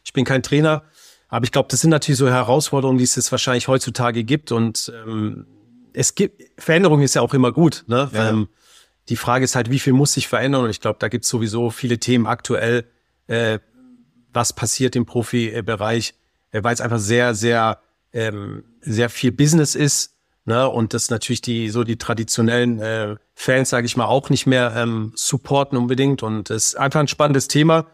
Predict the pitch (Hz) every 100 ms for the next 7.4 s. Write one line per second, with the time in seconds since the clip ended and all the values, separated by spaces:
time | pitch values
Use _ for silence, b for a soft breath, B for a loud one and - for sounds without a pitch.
0 | b b b b _ 123 120 127 127 127
1 | 123 123 120 117 117 139 139 - - -
2 | _ _ _ _ 151 - 143 165 170 123
3 | 117 127 151 113 117 117 107 _ _ _
4 | _ _ _ - 113 117 - _ - 107
5 | 110 110 _ _ _ - 147 165 139 127
6 | 131 113 120 117 120 123 120 120 113 107
7 | 101 110 110